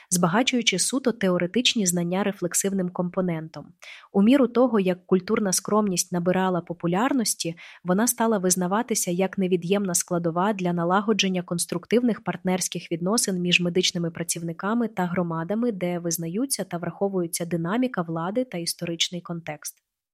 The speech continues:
Цей перехід до більш інклюзивної та рефлексивної практики відповідає загальним тенденціям у медичній освіті, де все більший акцент робиться на підготовці фахівців, які не тільки володіють знаннями,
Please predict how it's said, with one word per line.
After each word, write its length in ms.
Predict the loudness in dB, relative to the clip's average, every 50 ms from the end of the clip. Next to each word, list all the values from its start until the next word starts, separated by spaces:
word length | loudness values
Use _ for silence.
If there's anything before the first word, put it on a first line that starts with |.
| _ 4
Цей 140 | 4 4 6
перехід 580 | 6 4 4 4 2 0 0 0 0 0 2
до 140 | 2 2 2
більш 340 | 4 4 4 4 4 2 2
інклюзивної 720 | 2 0 2 2 2 4 4 4 4 4 2 0 -2 -2
та 120 | 0 0 0
рефлексивної 640 | 0 0 -2 0 0 0 2 2 2 0 0 0 0
практики 680 | 0 0 -2 -2 -2 -2 -4 -4 -2 -2 -4 -2 0
відповідає 580 | 0 0 2 2 2 2 2 2 4 4 4 4
загальним 520 | 4 2 2 2 2 2 2 0 0 0
тенденціям 720 | 0 0 0 2 2 2 2 2 2 2 2 2 0 2 2
у 80 | 2
медичній 500 | 2 4 4 4 4 4 4 2 0 0
освіті, 520 | 0 0 0 2 0 0 0 -2 -8 -8 -10 _ -12 -12 -12 -10 0 4
де 100 | 6 6
все 200 | 6 6 4 2
більший 380 | 4 4 4 4 4 4 4
акцент 440 | 4 2 2 0 0 0 0 0 2
робиться 380 | 2 2 4 2 0 0 0 -2
на 120 | -2 -2
підготовці 640 | 0 0 2 2 2 0 2 2 2 2 2 0 0
фахівців, 680 | 0 -2 -2 -2 -2 -2 0 0 0 2 0 -2 -4 -4 -2
які 220 | -2 -2 0 0 0
не 120 | 0 2
тільки 320 | 2 2 2 2 4 2
володіють 520 | 4 4 6 4 4 4 4 4 4 4 2
знаннями, 600 | 2 2 2 2 2 0 0 0 -2 -2 -4